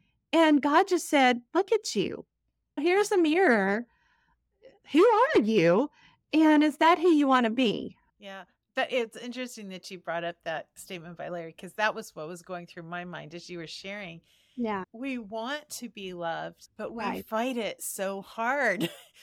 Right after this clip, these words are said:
Speaker 2: We
Speaker 1: Yes.
Speaker 2: fight being loved for who we actually are instead of who we
Speaker 1: Right.
Speaker 2: wanna present that we are. Yeah. Yeah. We, oh, it's so good, Carlene. Yeah. I,
Speaker 1: Yeah.
Speaker 2: that's amazing. That's,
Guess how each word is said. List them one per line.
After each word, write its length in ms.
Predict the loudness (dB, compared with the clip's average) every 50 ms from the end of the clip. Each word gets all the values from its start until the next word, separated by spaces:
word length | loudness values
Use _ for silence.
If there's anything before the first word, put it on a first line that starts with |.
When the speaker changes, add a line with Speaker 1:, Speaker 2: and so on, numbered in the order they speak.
| -16 _
Speaker 2:
We 140 | -4 2 4
Speaker 1:
Yes. 120 | 4 6 6
Speaker 2:
fight 240 | 4 4 2 -2 -8
being 240 | -12 -12 -12 -10
loved 340 | -4 -2 -2 -2 -2 -4 -10
for 200 | -16 -12 -12 -12 -10
who 200 | -10 -10 -10 -8
we 180 | -8 -10 -8
actually 580 | -4 -2 -2 -2 -2 -6 -10 -10 -10 -10 -8 -8
are 200 | -6 -6 -6 -8
instead 380 | -8 -10 -14 -14 -10 -10 -10 -10
of 100 | -10 -10
who 140 | -6 -4 -2
we 40 | -2
Speaker 1:
Right. 100 | -2 -2
Speaker 2:
wanna 220 | -4 -4 -8 -10 -14
present 540 | _ -12 -12 -12 -10 -12 -12 -12 -12 -14 _ _
that 120 | -12 -12
we 160 | -10 -12 -12 -10
are. 80 | -10 -12
Yeah. 420 | -10 -8 -6 -6 -4 -6 -6 -8 -12 -16 _ _ _ _ _ _ _ _ _ _
Yeah. 340 | -14 -12 -12 -12 -12 -14 -16 -20 _ _ _ _ _ _ _ _ _ _ _
We, 240 | -20 -20 -20 -20 -20 _ _ _
oh, 460 | -10 -6 -4 -4 -4 -4 -4 -8 -12 -16 _ _ -14
it's 200 | -14 -14 -16 -12
so 220 | -8 -6 -6 -6
good, 260 | -6 -8 -10 -10 -10
Carlene. 540 | -16 -18 -16 -16 -14 -14 -16 -18 -18 -20 -20 -20 _ _ _ _ _
Yeah. 280 | -12 -10 -10 -10 -10 -14 _ _ _ _
I, 120 | -8 -8 -6
Speaker 1:
Yeah. 200 | -6 -6 -8 -6 -6
Speaker 2:
that's 300 | -4 -6 -6 -8 _ -16
amazing. 600 | -16 -16 -14 -16 -16 -16 -18 -18 -18 -18 -20 -20 _ _ _ _ _ _ _ _ _ _ _ _ _
That's, 380 | -20 -20 _ _ -20 -20 _